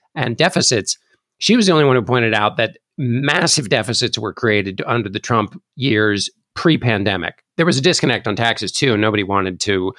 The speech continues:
talk about the relationship between the Trump tax cut and the deficits, but that's okay. She pointed that out, which Joe Biden then retweeted.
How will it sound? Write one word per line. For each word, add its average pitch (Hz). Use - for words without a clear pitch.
talk 123
about 107
the 95
relationship 101
between 101
the 95
Trump 113
tax 104
cut 95
and 90
the 95
deficits, 131
but -
that's 147
okay. 92
She -
pointed 175
that 151
out, 113
which 135
Joe 160
Biden 127
then 113
retweeted. 120